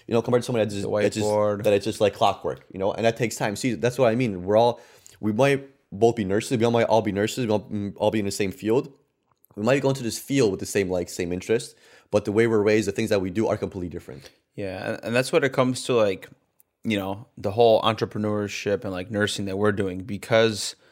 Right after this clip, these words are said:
Speaker 2: you know your strengths and weaknesses. Sometimes you just have to add somebody in that, like, um, not, doesn't correspond with that. That's the exact opposite,
Speaker 1: Mm-hmm.
Speaker 2: correct? So, for example,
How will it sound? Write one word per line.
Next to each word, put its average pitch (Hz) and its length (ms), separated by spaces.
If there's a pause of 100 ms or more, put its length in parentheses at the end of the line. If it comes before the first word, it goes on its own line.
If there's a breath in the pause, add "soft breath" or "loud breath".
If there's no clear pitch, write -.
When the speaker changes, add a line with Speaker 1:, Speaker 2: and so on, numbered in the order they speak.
(340 soft breath)
Speaker 2:
you 113 100
know 113 100
your 113 160
strengths 107 460
and 104 80
weaknesses. 135 640
Sometimes 113 400
you 110 80
just 101 120
have 107 100
to - 160
add 104 180
somebody 104 460
in 101 140
that, 98 280
like, 95 400 (840)
um, 95 320
not, 110 180
doesn't 123 280
correspond 101 640
with 95 100
that. 90 260
That's - 220
the 107 120
exact 101 360
opposite, 101 460
Speaker 1:
Mm-hmm. - 40
Speaker 2:
correct? 104 260
So, - 200
for 101 160
example, 101 640